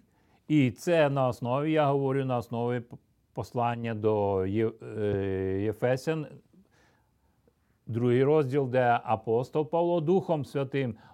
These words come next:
описує, як Бог воскресив нас до нового життя, перевівши від смерті до життя.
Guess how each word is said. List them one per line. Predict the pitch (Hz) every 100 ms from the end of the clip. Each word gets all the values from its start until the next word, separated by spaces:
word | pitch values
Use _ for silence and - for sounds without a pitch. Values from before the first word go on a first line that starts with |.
| -
описує, | - 151 - 190 175 165 - 135 120 113
як | 123 123
Бог | 104 123 180 139
воскресив | 139 131 147 131 - 165 139
нас | 131 127 117
до | 113 131
нового | 135 196 254 226 180 143 131
життя, | 110 117 123 - 165 165 131 104
перевівши | 135 131 127 143 170 151 - 139
від | 127
смерті | - 139 180 196 190 214 214
до | 147 160 131
життя. | 143 147 143 - 240 294